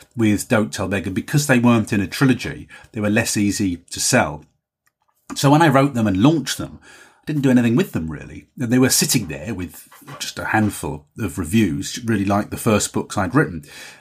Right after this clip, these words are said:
And I was looking at them thinking, "I, I just ought to do something with these. These are all good books." And I, I just never did anything with them. I used to joke about it, saying, "I'm just gonna do the Flop It Out,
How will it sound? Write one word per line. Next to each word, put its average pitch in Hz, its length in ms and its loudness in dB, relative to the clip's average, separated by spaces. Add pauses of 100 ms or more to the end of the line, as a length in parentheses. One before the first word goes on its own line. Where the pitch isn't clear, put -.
And 160 80 2
I - 20 4
was 165 120 4
looking 214 180 -2
at 147 40 2
them 120 100 0
thinking, 147 260 2
"I, - 180 0 (120)
I - 60 -2
just - 200 -4
ought 170 140 -2
to 117 100 -8
do 202 140 2
something 110 340 -2
with 87 100 -10
these. 85 220 -8
These 117 160 -4
are 131 80 4
all 170 140 4
good 127 280 0
books." - 460 -4
And 120 140 -2
I, 139 280 4
I 151 200 4
just 139 340 -4
never 127 240 -2
did 127 180 2
anything 123 280 0
with 220 140 -4
them. 101 100 -2
I 87 40 -2
used 101 140 -4
to 101 80 -14
joke 143 240 4
about 80 320 -8
it, - 100 -14
saying, 98 240 -6
"I'm 110 140 -4
just 107 180 -10
gonna 107 120 -6
do 113 100 -4
the 98 100 -8
Flop - 240 -2
It 120 60 -2
Out, 139 320 0